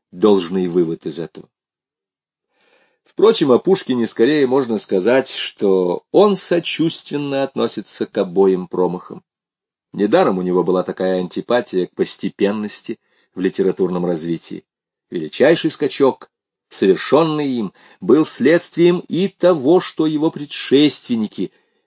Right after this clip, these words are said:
восприняли реформу Петра только как должную. Примечательно здесь и другое.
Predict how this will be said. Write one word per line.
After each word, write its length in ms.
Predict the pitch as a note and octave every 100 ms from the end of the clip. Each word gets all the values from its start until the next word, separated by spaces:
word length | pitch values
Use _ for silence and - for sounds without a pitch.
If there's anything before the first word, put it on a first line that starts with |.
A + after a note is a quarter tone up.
| _ _
восприняли 800 | F#2+ G#2 - - A#2 D3 B2 G#2
реформу 560 | F#2+ G2 - A#2 A2 G2+
Петра 480 | G#2+ - A2+ A#2 _ -
только 360 | D#3 D3 C#3
как 300 | - A2+ G2
должную. 480 | G2+ G2 E2 F2 D2+ _ _ _ _ _ _ -
Примечательно 680 | - F2+ - F#3 F#3 D3+ A#2
здесь 240 | G#2+ -
и 20 |
другое. 460 | F#2+ F#2+ F2+ E2